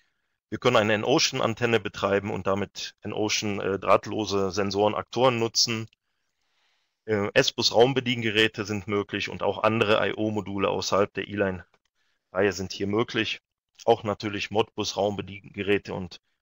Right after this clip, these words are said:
I-O-Module wären möglich. Auch möglich sind Energiezähler mit S-Bus oder Modbus Schnittstelle. Die könnten wir auch dort anschließen. Wichtig ist, äh, für die Kommunikation zu einer übergeordneten P C D,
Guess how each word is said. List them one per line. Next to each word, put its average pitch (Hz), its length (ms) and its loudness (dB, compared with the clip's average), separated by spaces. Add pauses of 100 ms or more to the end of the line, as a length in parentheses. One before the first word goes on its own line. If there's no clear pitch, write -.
(120)
I-O-Module 101 600 -4
wären 101 260 0
möglich. 98 480 -4 (1000)
Auch 143 180 4
möglich 147 360 2
sind 120 180 -2
Energiezähler 156 880 2
mit 139 180 -4
S-Bus 131 440 -2
oder 120 160 4
Modbus 123 340 0
Schnittstelle. 107 540 0
Die 95 80 -14
könnten 101 320 -8
wir 95 120 -2
auch 113 140 2
dort 110 240 0
anschließen. 107 760 -4 (840)
Wichtig 120 300 -4
ist, - 280 2
äh, 101 260 2
für 101 380 0
die 95 200 -10
Kommunikation 107 920 0
zu 104 180 0
einer 98 320 2
übergeordneten 113 840 2
P 104 200 -4
C - 160 -6
D, 101 300 2